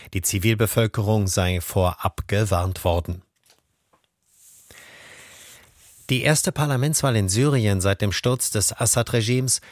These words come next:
soll nach Agenturmeldungen noch in diesem Monat stattfinden. Die Abstimmung sei für den fünfundzwanzigsten bis siebenundzwanzigsten September geplant,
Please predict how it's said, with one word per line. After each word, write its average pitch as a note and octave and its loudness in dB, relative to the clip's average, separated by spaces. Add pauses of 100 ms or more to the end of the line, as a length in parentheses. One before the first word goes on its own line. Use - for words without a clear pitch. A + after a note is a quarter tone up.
(120)
soll G2+ -2
nach G2 -2
Agenturmeldungen G#2+ 2
noch G2 0
in F#2 2
diesem F#2+ 2
Monat G2 4
stattfinden. F2 -2 (720)
Die - -4
Abstimmung D3+ 0
sei A2 2
für - -2
den G#2 -2
fünfundzwanzigsten A2 -2
bis A#2 0
siebenundzwanzigsten G#2+ 0
September A#2 -2
geplant, F#2+ 0